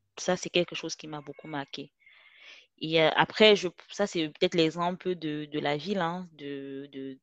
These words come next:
peut-être de l'Île-de-France, mais je pense que peut-être en région, c'est différent, parce qu'en région, c'est un peu plus, euh, commu-, communautarisme, les gens vivent plus en, en, en communauté, des choses comme ça, mais à Paris, en Île-de-France, il y a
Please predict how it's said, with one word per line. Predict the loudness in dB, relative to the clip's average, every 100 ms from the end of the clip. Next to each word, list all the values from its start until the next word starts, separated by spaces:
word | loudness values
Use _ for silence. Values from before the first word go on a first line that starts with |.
| -4
peut-être | -2 -2
de |
l'Île-de-France, | -4 -4 -4 -8 -10 -12 -10 -12 -10
mais | -10
je | -8
pense | -6 -6 -8
que |
peut-être | -10 -6 -4 -4
en | -4
région, | -2 -4 -6
c'est | -10 -12
différent, | -12 -12 -8 -8
parce | -10 -10
qu'en | -6 -6
région, | -6 -10 -10 -10 -12 _ -20 -20 -20 -6
c'est | 0
un | 0
peu | 0 -4
plus, | -4 -6 -6 -4
euh, | -4 -4 -4 -6 -8 -10 -14 _ _
commu-, | -8 -6 -6 -10 -12
communautarisme, | -6 -4 -4 -2 -2 0 -4 -6 -6
les | -4
gens | -4 -6
vivent | -8 -12
plus | -12 -10 -10
en, | -10 -12
en, | -10 -8 -8 -12
en | -16 -14
communauté, | -10 -8 -8 -8
des | -8
choses | -8 -12 -12
comme | -14
ça, | -12 -10
mais | -8 -4 -4 -6 -12 -20 -20 -20 -16 -12
à | -6
Paris, | 0 0 0 -4 -4 -4
en | -4
Île-de-France, | -6 -8 -10 -8 -8 -8 -10
il |
y | -8
a | -8